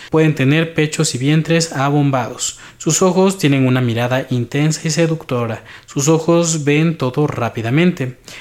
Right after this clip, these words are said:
El vocabulario que usan puede estar disociado, "¿me entiendes? Soy capaz, deja que yo lo haga solo, lo sabía, tenme confianza, no confío en él".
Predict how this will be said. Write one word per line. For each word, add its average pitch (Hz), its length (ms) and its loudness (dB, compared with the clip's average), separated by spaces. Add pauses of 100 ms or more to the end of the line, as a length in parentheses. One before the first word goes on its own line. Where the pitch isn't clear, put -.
(120)
El - 80 -6
vocabulario 165 640 2
que 139 100 2
usan 147 460 0
puede 127 220 -2
estar 156 540 -2
disociado, 139 880 -2 (360)
"¿me 123 80 -2
entiendes? 117 800 -4 (160)
Soy 156 220 0
capaz, 117 680 -6 (300)
deja 165 340 0
que 131 140 -4
yo 143 260 2
lo 139 160 2
haga 113 240 -2
solo, 127 460 -4 (320)
lo 180 160 2
sabía, 117 580 -4 (140)
tenme 214 240 2
confianza, 123 880 -4
no 151 200 -2
confío 151 520 0
en 165 140 2
él". 113 140 -4